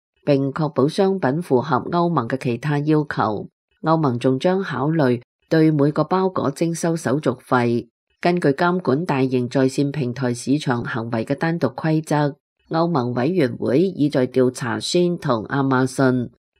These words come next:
並已開始對速賣通同 Temu 提起訴訟。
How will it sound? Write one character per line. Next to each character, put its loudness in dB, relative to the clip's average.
並 2
已 2
開 0
始 0
對 4
速 2
賣 0
通 -2
同 -2
Temu 2
提 -4
起 0
訴 2
訟。 -2